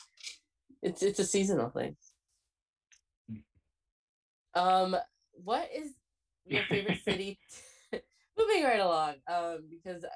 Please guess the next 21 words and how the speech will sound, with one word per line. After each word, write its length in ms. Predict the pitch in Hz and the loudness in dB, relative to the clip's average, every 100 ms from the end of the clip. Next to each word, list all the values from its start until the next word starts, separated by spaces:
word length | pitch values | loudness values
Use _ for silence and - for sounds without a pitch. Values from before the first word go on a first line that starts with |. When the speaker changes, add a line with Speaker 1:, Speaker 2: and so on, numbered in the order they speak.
| 180 | -4
Speaker 1:
I, 180 | 185 170 - _ _ - - | -4 -6 -14 _ _ -10 -2
as 360 | 185 180 - _ - | -2 -2 -10 _ -12
you 160 | 170 170 | -6 -4
and 80 | |
I 240 | 156 147 131 _ _ _ - | -2 -4 -6 _ _ _ -12
could 120 | 165 | -6
talk 260 | 151 120 - 139 | -2 -4 -4 -4
candy 340 | 123 131 127 - | -4 -6 -12 -8
for 320 | 117 120 120 _ _ _ _ _ _ 110 | -4 -4 -6 _ _ _ _ _ _ -10
hours, 400 | 107 110 117 - | -8 -6 -8 -8
probably. 460 | 135 123 120 123 123 | -8 -8 -4 -2 -2
Speaker 2:
We 100 | 113 | -4
could. 320 | - 135 95 - _ _ _ _ _ _ _ _ - | -6 -6 -6 -10 _ _ _ _ _ _ _ _ -2
Speaker 1:
'Cause 160 | 190 226 | 0 4
you're, 140 | 262 | 4
like, 160 | 277 285 | 2 0
a 100 | 196 | -2
gummy 380 | 156 160 147 - | -2 -2 -4 -8
candy 300 | 127 120 113 | -10 -8 -8
guy, 280 | 113 92 85 | -6 -6 -6
right? 320 | 131 170 180 | -6 -6 -8